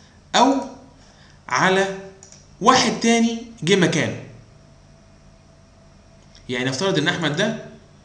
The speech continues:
مشي، وبعد ما مشي رجع في كلامه، او انا بعت له عرض تاني،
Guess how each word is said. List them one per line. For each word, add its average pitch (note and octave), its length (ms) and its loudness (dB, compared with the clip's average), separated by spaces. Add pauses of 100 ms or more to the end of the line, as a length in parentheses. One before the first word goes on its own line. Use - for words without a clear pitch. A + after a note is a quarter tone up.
(920)
مشي، - 380 4 (1000)
وبعد A3+ 280 4
ما G#3 140 2
مشي - 380 4
رجع F#3+ 280 4
في E3 60 -2
كلامه، C3+ 360 0 (1000)
او F#3 160 6
انا B3+ 100 6
بعت F3+ 320 2
له G3+ 160 4
عرض G3 340 4
تاني، A#3+ 420 0